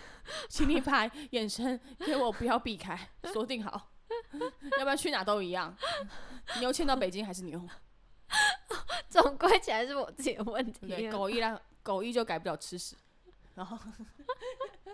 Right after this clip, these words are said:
Speaker 2: 好啦，祝大家有情人终成眷属。
Speaker 1: 然后不要遇到福马林屌男，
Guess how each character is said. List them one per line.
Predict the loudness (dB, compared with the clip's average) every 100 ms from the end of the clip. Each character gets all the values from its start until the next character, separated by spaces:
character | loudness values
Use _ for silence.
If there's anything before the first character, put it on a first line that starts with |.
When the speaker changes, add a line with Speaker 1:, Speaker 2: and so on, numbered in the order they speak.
| -12 -10 -8 -8 -10 -14 -12 -4 -4 -4 -4
Speaker 2:
好 | -4 -2
啦， | -4 -6 -10 -16 -20 -20 -12
祝 | -6 0
大 | 2 2
家 | 4 4 4 2 -4 -20 -20 -20 -20 -20 -20 -20 -20 -12
有 | -8 -8
情 | -8 -10 -8
人 | -8 -10
终 | -10 -10 -8
成 | -6 -8 -8
眷 | -8 -8 -8
属。 | -14 -18 -8
Speaker 1:
然 | -2 4
后 | 4
不 | 6
要 | 4
遇 | 4
到 | 4 0
福 | -2
马 | -4 -4
林 | -4 -6
屌 | -8 -8
男， | -12